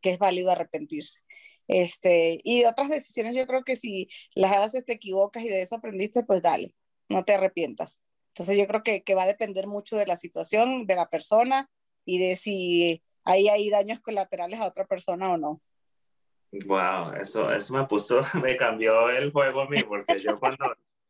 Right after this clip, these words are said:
Speaker 2: me lo planteé, yo, yo puse, yo voy a decir lo que tenía pla-, planteado. Yo dije que, ah, todo, todo pasa por una razón. Yo creo que,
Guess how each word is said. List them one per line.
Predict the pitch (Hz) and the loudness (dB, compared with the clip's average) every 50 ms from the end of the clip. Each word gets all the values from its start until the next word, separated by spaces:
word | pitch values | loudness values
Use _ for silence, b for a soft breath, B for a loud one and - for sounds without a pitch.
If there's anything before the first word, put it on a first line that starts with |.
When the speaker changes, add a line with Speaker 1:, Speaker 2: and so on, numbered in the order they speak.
| _ - | _ -10
Speaker 2:
me | 113 117 | -4 -2
lo | 123 120 | -2 -2
planteé, | - 120 117 117 107 120 135 139 135 | 0 -2 -2 -2 0 0 0 0 2
yo, | 123 110 104 101 98 | 2 2 0 0 0
yo | 104 107 107 | -2 -2 -2
puse, | - 120 117 - - 120 110 110 - - - _ _ _ _ _ | -4 -8 -14 -6 -2 0 0 0 0 -4 -10 _ _ _ _ _
yo | 120 120 | 4 4
voy | 131 151 | 6 4
a | 151 | 2
decir | 143 - 135 | 0 -2 -4
lo | 131 139 139 | -4 -2 -2
que | 147 139 | -4 -4
tenía | 135 117 113 113 117 | -4 -4 -4 -4 -6
pla-, | - 131 120 78 - - | -6 -8 -10 -10 -10 -6
planteado. | - 113 107 104 98 104 107 104 98 95 95 | -2 -2 -2 -2 0 0 2 2 4 2 2
Yo | 98 104 104 | 2 2 0
dije | 104 107 113 123 117 - | 0 -2 -2 -2 -2 0
que, | 131 123 117 107 101 92 - - _ _ _ _ _ _ - | 0 0 2 2 0 -2 -4 -10 _ _ _ _ _ _ -6
ah, | - 98 95 90 87 78 - - - - _ _ _ _ _ _ _ _ _ | -2 0 0 0 -2 -4 -6 -10 -12 -18 _ _ _ _ _ _ _ _ _
todo, | - 131 127 131 131 - - _ _ _ | 2 2 2 2 0 -2 -8 _ _ _
todo | 135 135 139 139 135 | 2 2 2 2 0
pasa | 139 135 - - 143 139 | -2 -4 -4 -6 -6 -4
por | 123 110 | -4 -4
una | - 110 110 | -2 -4 -4
razón. | - 110 - - - 98 92 87 87 85 | -4 -4 -6 -6 -4 -2 -2 -2 -2 2
Yo | 90 98 92 | 2 2 2
creo | 92 101 110 110 | 2 2 0 2
que, | - 123 117 110 98 92 87 - | 2 2 2 2 2 0 -2 -4